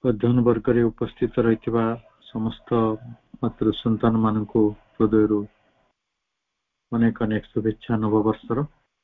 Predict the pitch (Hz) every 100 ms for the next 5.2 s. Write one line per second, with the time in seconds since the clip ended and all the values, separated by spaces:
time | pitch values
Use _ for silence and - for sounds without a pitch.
0 | _ _ _ _ _ _ _ _ _ _
1 | _ _ _ _ _ _ _ _ _ _
2 | _ _ 123 127 123 - 127 123 127 123
3 | 113 - _ _ _ _ _ _ _ _
4 | _ _ _ _ _ - 123 120 113 -
5 | 120 135